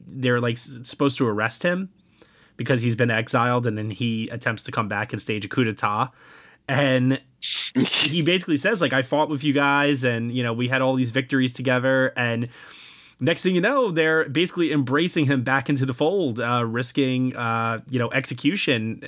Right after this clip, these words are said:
Speaker 1: for, for this. And you have to convey that this is a guy who people would willingly throw down their lives for. Um, and I don't know if the film ever successfully did that for me outside of those moments where, uh,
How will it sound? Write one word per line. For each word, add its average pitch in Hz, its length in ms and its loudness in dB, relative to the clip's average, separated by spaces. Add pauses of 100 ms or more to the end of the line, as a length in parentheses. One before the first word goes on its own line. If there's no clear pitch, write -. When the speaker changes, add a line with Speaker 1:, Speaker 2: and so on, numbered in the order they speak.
(120)
Speaker 1:
for, 120 220 -2
for - 340 -2
this. 101 400 -2
And 120 360 -4 (560)
you 147 140 0
have 196 160 2
to 190 60 -6
convey 160 540 2
that 127 180 -2
this 135 200 0
is 120 100 0
a 120 60 -2
guy 123 480 2
who 110 640 -2 (760)
people 170 300 2
would 123 680 0
willingly 131 720 0 (100)
throw 117 300 2
down 135 220 2
their 127 160 4
lives 120 400 0
for. - 480 -12 (480)
Um, 107 480 0
and 131 100 -2
I 127 80 2
don't 156 180 0
know 180 120 0
if 156 60 -2
the 156 80 -8
film 160 340 -4
ever 131 380 0
successfully 131 540 -2
did 110 220 -6
that 131 200 0
for 151 80 0
me 143 200 0
outside 110 580 -2
of 104 100 -6
those 113 200 -4
moments 110 420 -2
where, 104 320 -2 (840)
uh, 104 140 -6